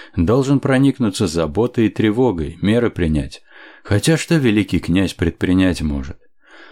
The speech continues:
Александр предположить не мог, рать собрать. Удельные князья меж собой грызутся. Жителей из Владимира в более отдалённые углы княжества вывести. Так Владимир не один,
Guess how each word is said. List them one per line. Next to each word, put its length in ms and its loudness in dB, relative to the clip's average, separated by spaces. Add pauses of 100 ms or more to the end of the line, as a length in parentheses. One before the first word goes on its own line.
(160)
Александр 580 0
предположить 720 0
не 100 4
мог, 360 0 (220)
рать 320 0
собрать. 540 -4 (240)
Удельные 540 2
князья 400 2
меж 200 0
собой 340 0
грызутся. 580 -2 (440)
Жителей 640 2
из 240 0
Владимира 920 0
в 180 -4
более 380 0
отдалённые 920 0
углы 240 0
княжества 640 -2
вывести. 580 -4 (500)
Так 200 0
Владимир 500 2
не 100 2
один, 440 2